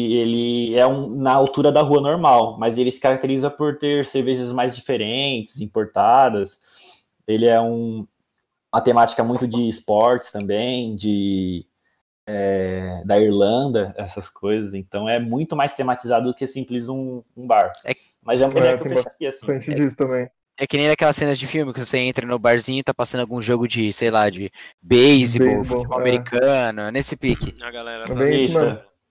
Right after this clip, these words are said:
Speaker 1: É mais ou menos essa pegada.
Speaker 2: Entendi.
Speaker 3: Geralmente quando tem, tipo, essas finais de campeonato da N F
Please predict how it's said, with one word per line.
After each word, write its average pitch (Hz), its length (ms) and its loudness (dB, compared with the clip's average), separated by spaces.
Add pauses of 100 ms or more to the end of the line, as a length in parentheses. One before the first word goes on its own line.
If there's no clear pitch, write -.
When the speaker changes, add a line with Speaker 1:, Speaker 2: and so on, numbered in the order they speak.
(120)
Speaker 1:
É 110 40 -2
mais 117 160 4
ou 127 80 4
menos 131 220 2
essa 139 140 2
pegada. 120 600 2 (460)
Speaker 2:
Entendi. 98 380 -14 (180)
Speaker 3:
Geralmente 131 580 2
quando 135 300 0
tem, 131 300 0
tipo, 127 840 2 (420)
essas 123 360 -4
finais 131 420 2
de 120 80 -12
campeonato 127 720 2
da 123 280 2
N 127 140 0
F 120 120 -8